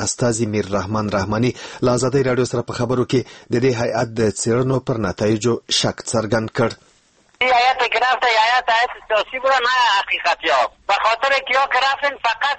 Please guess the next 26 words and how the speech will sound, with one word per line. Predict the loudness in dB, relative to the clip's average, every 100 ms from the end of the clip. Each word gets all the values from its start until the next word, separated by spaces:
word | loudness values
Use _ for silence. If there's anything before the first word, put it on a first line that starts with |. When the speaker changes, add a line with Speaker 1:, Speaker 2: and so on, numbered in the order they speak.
| -4
Speaker 2:
یک | -4 -6
پروژه | -6 -4 -4
داشتن. | -4 -6 -6 -4 -2
Speaker 1:
دا | 0 0
هیئت | 0 -2 -2
چې | -2 0
تللی | 0 2 0
د | 0 -2 -2
حقیقت | -6 -8 -6 -6 -4
موندنې | -4 0 0 0 0
هیئت | 0 -2 -2
نه، | -2
بلکې | -2 -2 -2 0
یو | 2 0
سی-، | -2 -2 -2 -2
سیاسي | 0 0 0
هیئت | 0 0 0 -4 0
و. | -2 -2 -10 -10 -2
دوی | 0 0 -2
په | -2 -2 -2
پروان | 0 0 0 -2 -2
کې | -4 -4 -2 0
یوازې | 2 0 0 2 2
یوه | 2 -2
پروژه | -2 -2 0 -2
درلوده. | -2 0 0 0 -2